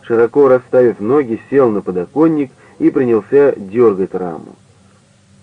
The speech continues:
Он вывалился из окна и с глухим стуком упал на небольшую площадку, которую несколько недель назад замостил цементными плитами.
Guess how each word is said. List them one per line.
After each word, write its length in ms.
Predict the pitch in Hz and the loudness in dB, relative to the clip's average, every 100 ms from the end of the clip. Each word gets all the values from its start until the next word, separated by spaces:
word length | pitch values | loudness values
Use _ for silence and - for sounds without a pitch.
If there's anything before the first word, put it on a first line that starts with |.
| _ _ _ _ _ - | _ _ _ _ _ -4
Он 340 | 139 165 151 - | 0 2 0 -6
вывалился 880 | 107 101 135 156 139 113 104 101 98 | -10 -4 0 0 0 -2 -4 -8 -8
из 100 | 92 | -6
окна 480 | 95 - 127 160 151 _ _ _ _ _ _ _ _ - | -6 -6 -4 -4 -6 _ _ _ _ _ _ _ _ -8
и 120 | 156 | -4
с 60 | 156 | -4
глухим 540 | 127 156 160 185 180 - | -2 -2 0 0 -2 -2
стуком 400 | - 180 - 156 | -2 -2 0 0
упал 500 | 131 101 135 160 151 - | 0 -2 0 2 0 -2
на 120 | 120 | -8
небольшую 580 | 113 107 113 - 160 139 | -4 0 0 0 -2 0
площадку, 640 | 131 123 - 123 107 92 | 0 -2 0 0 0 -4
которую 480 | 92 90 101 95 92 - _ _ | -8 -6 -4 -4 -6 -10 _ _
несколько 580 | 104 107 143 135 104 98 | -8 -2 -2 -2 -10 -8
недель 360 | 98 98 113 107 | -8 -4 -2 -2
назад 480 | 95 87 98 156 147 - - | -2 -4 0 0 0 -20 -14
замостил 840 | 98 107 101 90 _ 135 143 127 _ | -6 -4 -4 -8 _ -6 -6 -6 _
цементными 540 | 104 92 101 95 98 95 | -10 -6 -6 -8 -10 -10
плитами. 560 | 98 90 85 - 87 | -10 -12 -12 -18 -20